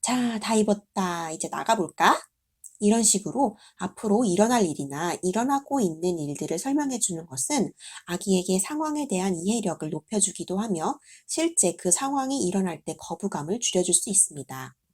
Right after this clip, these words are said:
세 번째, 엄마 아빠의 하루에 대해 이야기해 주는 것입니다. 아기와 눈을 맞추고 이런저런 하루의 이야기를 재미있게 해주는 것인데요. 어디를 산책했고, 무엇을 요리했고, 무엇을 먹었고,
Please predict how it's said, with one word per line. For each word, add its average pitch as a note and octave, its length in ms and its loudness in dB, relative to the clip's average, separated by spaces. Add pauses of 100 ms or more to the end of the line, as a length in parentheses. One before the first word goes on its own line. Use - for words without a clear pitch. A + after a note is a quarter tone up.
(200)
세 - 200 -4
번째, C#4+ 480 0 (240)
엄마 A#3 360 4
아빠의 G#3+ 380 4
하루에 D4 380 0
대해 F#3+ 300 2
이야기해 F#3+ 520 2
주는 E3+ 240 -2
것입니다. C#3 720 -8 (440)
아기와 B3 460 2
눈을 G3 260 2
맞추고 F#3+ 560 2
이런저런 E3+ 580 -2
하루의 C#4 380 -2
이야기를 E3 480 -2
재미있게 F3+ 520 -2
해주는 B3+ 260 -4
것인데요. D#3 680 -4 (300)
어디를 A3 360 0
산책했고, A3 1000 -4
무엇을 F#3+ 680 0
요리했고, D3+ 680 -4 (400)
무엇을 G3+ 520 4
먹었고, D3+ 640 -6